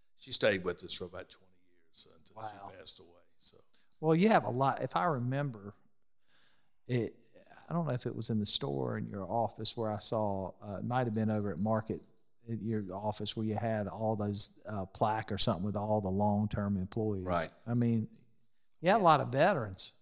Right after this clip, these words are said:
Speaker 2: for
Speaker 1: We
Speaker 2: a
Speaker 1: have,
Speaker 2: long
Speaker 1: we,
Speaker 2: time.
Speaker 1: we still do. We still have some forty-year veterans.
Speaker 2: It's amazing.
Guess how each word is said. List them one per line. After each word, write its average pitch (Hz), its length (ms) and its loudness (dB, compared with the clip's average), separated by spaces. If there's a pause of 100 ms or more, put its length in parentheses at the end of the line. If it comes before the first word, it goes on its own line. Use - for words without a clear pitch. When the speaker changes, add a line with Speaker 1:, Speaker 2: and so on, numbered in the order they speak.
(120)
Speaker 2:
for 127 120 -2
Speaker 1:
We 120 60 0
Speaker 2:
a - 20 0
Speaker 1:
have, 131 100 2
Speaker 2:
long 156 200 4
Speaker 1:
we, 156 40 2
Speaker 2:
time. 160 220 0
Speaker 1:
we 165 100 2
still 117 220 4
do. 107 160 2 (200)
We - 100 -20
still 131 240 -6
have 113 180 -4
some 87 220 -10
forty-year - 380 -20 (500)
veterans. 92 340 -14
Speaker 2:
It's - 120 2
amazing. 120 640 0